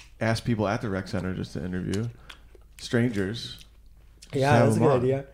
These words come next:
Speaker 1: Why not?
Speaker 2: That's actually a pretty cool idea. Yeah,
Speaker 1: Yeah.
Speaker 2: we'll do that.
Speaker 1: At the Boys and Girls Club.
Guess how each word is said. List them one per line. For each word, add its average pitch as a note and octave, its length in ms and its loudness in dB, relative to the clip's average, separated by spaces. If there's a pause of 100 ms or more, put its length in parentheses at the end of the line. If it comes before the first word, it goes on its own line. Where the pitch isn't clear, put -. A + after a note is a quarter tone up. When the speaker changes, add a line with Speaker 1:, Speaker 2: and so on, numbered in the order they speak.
(140)
Speaker 1:
Why G#2+ 200 0
not? C#3 360 -4
Speaker 2:
That's D#3+ 220 0
actually A3+ 240 4
a B2+ 60 0
pretty C3 180 0
cool A#2+ 180 0
idea. A#2 440 0
Yeah, B3+ 140 2
Speaker 1:
Yeah. G2 180 2
Speaker 2:
we'll - 60 -2
do C3+ 140 0
that. A#2 220 -4 (400)
Speaker 1:
At B2 140 -2
the C3 60 4
Boys A#2+ 280 4
and A2+ 80 -2
Girls G#2+ 220 -2
Club. C#3+ 340 -2